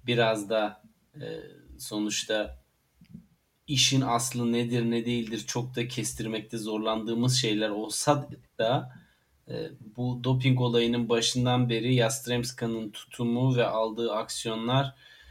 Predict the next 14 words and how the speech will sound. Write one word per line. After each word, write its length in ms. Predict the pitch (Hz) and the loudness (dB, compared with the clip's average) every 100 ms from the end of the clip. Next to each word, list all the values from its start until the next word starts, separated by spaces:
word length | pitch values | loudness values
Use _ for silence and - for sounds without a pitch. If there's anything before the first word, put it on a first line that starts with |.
| _ - | _ -10
e, 80 | 120 104 104 107 - - _ _ _ _ _ | -6 -4 -4 -6 -8 -12 _ _ _ _ _
bir 180 | 113 139 | 0 6
yandan 680 | 165 151 139 135 127 127 - _ _ _ - | 8 8 8 6 4 2 -4 _ _ _ -2
aslında 840 | 123 123 - 143 139 143 135 - - | 0 2 2 2 4 4 4 -2 2
argümantasyonu 1120 | 127 127 127 135 135 131 151 151 160 165 147 - _ | 6 8 8 8 8 6 4 4 4 4 2 -6 _
çok 420 | - 208 208 - | 0 0 -2 -8
saçma 540 | - 208 214 160 160 156 | 2 2 4 2 4 8
değil, 460 | 151 127 151 - - _ - | 8 8 4 0 -14 _ -6
e, 240 | 113 113 | 0 0
inandırıcı 960 | 117 127 127 131 135 135 131 143 143 117 127 - | 2 6 8 8 8 4 4 2 0 -4 -6 0
tarafları 600 | 120 120 123 120 120 120 | 4 4 2 0 2 2
da 160 | 113 | 2
var 260 | 120 - - _ _ _ - | 2 0 -2 _ _ _ 0
ama 480 | 147 147 143 160 | 6 6 6 2